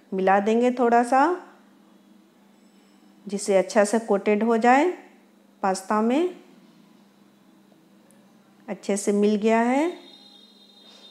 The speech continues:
बहुत ही अच्छा खुशबू आ रहा है पास्ता का। देखिए, कितना अच्छा से अंदर तक वाइट सॉस कोटेड हो गया है पास्ता में।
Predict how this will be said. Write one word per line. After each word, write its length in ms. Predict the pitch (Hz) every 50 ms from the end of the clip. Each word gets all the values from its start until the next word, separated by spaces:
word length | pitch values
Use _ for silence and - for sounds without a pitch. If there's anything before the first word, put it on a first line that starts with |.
| - - - - - _ _ -
बहुत 320 | 220 196 196 202 226 226 -
ही 60 | 220
अच्छा 240 | 202 208 - 226 208
खुशबू 440 | 208 - 233 208 214 208 214 214 226
आ 120 | 220 220
रहा 180 | 214 220 220 226
है 120 | 233 226 226
पास्ता 360 | 226 220 226 226 - 240 240
का। 200 | 233 262 262 294 370 359 - - - - - _ _ _ _ _ _ _ _ _ _ _ _ _ _ _ _ _ _ _ _ _ _ _ _ _ _ _ _ _ _ _ _ _ _ -
देखिए, 280 | 196 202 202 220 220
कितना 340 | 214 220 220 220 233 220 208
अच्छा 220 | 208 208 - 226
से 140 | 226 226 233 -
अंदर 320 | - 208 208 208 214 214
तक 240 | 240 - 240 254 247 - - - - _ _ _ - - - - - _ _ - - _ _ -
वाइट 260 | 202 190 190 196 196
सॉस 320 | - - 220 214 208 208 - - - - - - -
कोटेड 340 | 208 196 190 - 208 208 208
हो 60 | 220 214
गया 180 | 202 220 214
है 140 | 220 226 233 233
पास्ता 420 | 233 220 220 226 220 - 233 233
में। 380 | 240 240 262 320 381 381 -